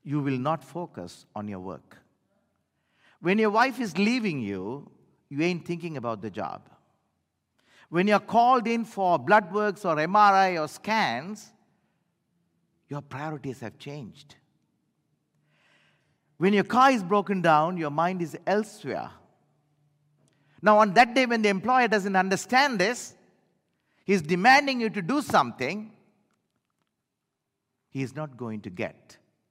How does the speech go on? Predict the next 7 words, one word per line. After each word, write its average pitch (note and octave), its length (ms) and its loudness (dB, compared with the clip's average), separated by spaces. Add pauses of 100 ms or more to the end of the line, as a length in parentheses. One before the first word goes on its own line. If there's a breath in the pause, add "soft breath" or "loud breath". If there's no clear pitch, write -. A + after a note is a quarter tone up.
(1300)
the A#2+ 140 -8
right C#3+ 360 -6 (100)
amount C3+ 300 -6
of G2 120 -10
work A#2+ 220 -8
from F2+ 340 -14
you. D#2+ 140 -20